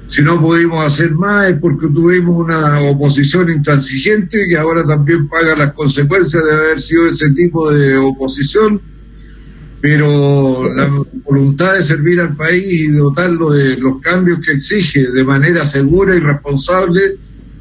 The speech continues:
está plenamente vigente entre nosotros, y ayúdenos a seleccionar la mejor candidatura para representarnos en noviembre en la elección general de presidente de la República.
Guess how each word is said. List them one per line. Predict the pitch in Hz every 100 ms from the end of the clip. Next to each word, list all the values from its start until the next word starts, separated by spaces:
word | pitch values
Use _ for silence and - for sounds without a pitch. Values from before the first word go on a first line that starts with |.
| - -
está | 131 143 165 147
plenamente | 175 190 185 190 160 175
vigente | 165 147 180 151
entre | 160 156 147
nosotros, | 143 190 196 185 190 180 - -
y | 135 139 135 131 - - - - - -
ayúdenos | 131 143 202 196 190 185 151
a | 151
seleccionar | 143 151 143 - 147 180 180 165 - - - - - - -
la | 123 147
mejor | 147 147 175
candidatura | 156 156 156 151 147 151 170 156
para | 151 147
representarnos | 135 139 135 135 131 - 160 147 151 147
en | 135
noviembre | 139 147 165 147 139 147 135
en | 131
la | 135
elección | 131 135 - 151 143 - -
general | 139 135 139 156 147
de | 143
presidente | 135 - 143 139 135
de |
la | 131
República. | 120 113 127 -